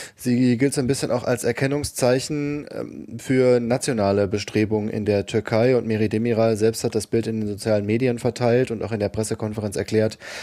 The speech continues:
es geht vor allem darum zu zeigen, wie stolz er ist, ein Türke zu sein, aber es ist gleichzeitig eben auch der Gruß dieser nationalen, manche sagen rechtsextremen Bewegung.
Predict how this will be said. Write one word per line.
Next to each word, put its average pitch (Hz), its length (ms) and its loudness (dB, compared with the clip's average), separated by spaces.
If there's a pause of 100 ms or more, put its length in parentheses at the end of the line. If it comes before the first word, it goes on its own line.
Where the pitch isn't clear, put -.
(160)
es 107 140 -6
geht 117 180 2
vor - 160 0
allem 113 220 2
darum 110 300 0
zu 113 120 -8
zeigen, 113 560 0
wie 110 80 -4
stolz 131 400 2
er 123 80 0
ist, - 420 -4
ein 110 200 -2 (160)
Türke 165 300 2
zu 156 120 -2
sein, 127 380 2 (300)
aber 117 200 2
es 117 80 0
ist - 120 -8
gleichzeitig 113 480 0
eben 110 200 -4
auch 110 280 0
der 104 320 2
Gruß 120 280 0
dieser 107 480 2 (320)
nationalen, 117 560 2
manche 113 240 0
sagen 104 300 0
rechtsextremen 110 1000 -2
Bewegung. 143 680 2